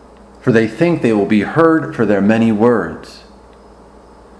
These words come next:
"Do not be like them," Jesus says, "for your Father knows what you need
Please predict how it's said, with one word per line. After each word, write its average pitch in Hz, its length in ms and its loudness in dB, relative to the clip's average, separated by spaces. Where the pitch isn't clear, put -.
"Do 113 80 -4
not 123 260 0
be 123 100 2
like 131 300 0
them," 85 240 -6
Jesus 82 360 -12
says, 107 400 -4
"for - 120 -6
your 95 140 0
Father 143 720 -2
knows 117 420 0
what 120 220 -6
you 120 100 2
need 87 460 -2